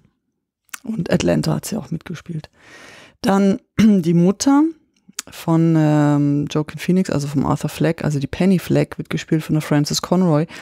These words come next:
Und die Dame ist ja auch schon sehr, sehr, sehr bekannt und die hat unter anderem, also sie hat jetzt nur zwei Serien, also weil sie ist halt eigentlich so mehr eine Seriengröße als bei Filmen, spielt sie zwar auch mit, aber dann immer so kleine Nebenrollen. Und, ähm,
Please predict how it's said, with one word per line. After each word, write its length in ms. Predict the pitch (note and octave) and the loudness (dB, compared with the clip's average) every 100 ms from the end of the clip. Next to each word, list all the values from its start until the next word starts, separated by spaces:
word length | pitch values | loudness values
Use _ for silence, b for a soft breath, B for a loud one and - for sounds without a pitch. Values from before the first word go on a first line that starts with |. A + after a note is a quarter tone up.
| B B B B | B B B B
Und 220 | - F3 | -2 -2
die 100 | F3 | -2
Dame 320 | E3 C#3 D#3+ E3+ | 0 2 2 2
ist 180 | D3+ | 0
ja 120 | D3+ - | -4 -2
auch 160 | A#2+ | -2
schon 220 | D#3 E3+ | -2 -4
sehr, 180 | D#3 E3 | 0 0
sehr, 220 | D#3+ D#3+ | 2 0
sehr 160 | D#3 D3+ | 0 -2
bekannt 440 | D3 - D#3 F3 | -4 -2 0 0
und 360 | - E3 D#3+ - | -2 -2 -2 -2
die 100 | E3 | -4
hat 220 | D#3+ - | -4 -4
unter 320 | D#3 D3+ - | -4 -2 -2
anderem, 240 | E3 D#3 - | 0 0 0
also 140 | D#3+ | 2
sie 60 | F3+ | 2
hat 80 | F3 | 0
jetzt 120 | E3+ | -2
nur 80 | E3 | -4
zwei 220 | - E3 | 0 -2
Serien, 340 | D#3+ F3+ G3+ | 0 2 2
also 220 | - E3 E3 | 0 -2 0
weil 100 | E3+ | 0
sie 140 | F3 | 0
ist 100 | F#3 | 0
halt 220 | F#3 D#3+ | 0 0
eigentlich 260 | A2 D#3+ D#3+ | 0 0 0
so 80 | E3+ | -2
mehr 160 | D#3+ | 0
eine 140 | D#3+ D3+ | 2 0
Seriengröße 680 | D#3 F#3+ G3+ - F#3+ F3 | 2 2 2 0 -2 0
als 220 | - D#3 | -2 -4
bei 200 | - E3+ | -2 -4
Filmen, 320 | D#3+ - G#3+ G#3+ | -2 2 2 2
spielt 240 | - F3+ | -2 -4
sie 60 | - | -4
zwar 220 | - - | -6 -2
auch 100 | F3+ | 0
mit, 220 | F#3+ E3+ | -2 -2
aber 160 | D#3+ D3+ | -6 -4
dann 120 | C#3+ | -4
immer 180 | D#3 D#3 | -4 -6
so 100 | D#3 | -10
kleine 300 | - D3+ D3+ | -8 -6 -4
Nebenrollen. 540 | D3+ F3 E3+ D3 D#3+ B B B B B | -6 -6 -4 -4 -4 B B B B B
Und, 320 | - G3+ G3+ - | 0 2 2 2
ähm, 380 | F#3 F#3 F3 | 2 4 2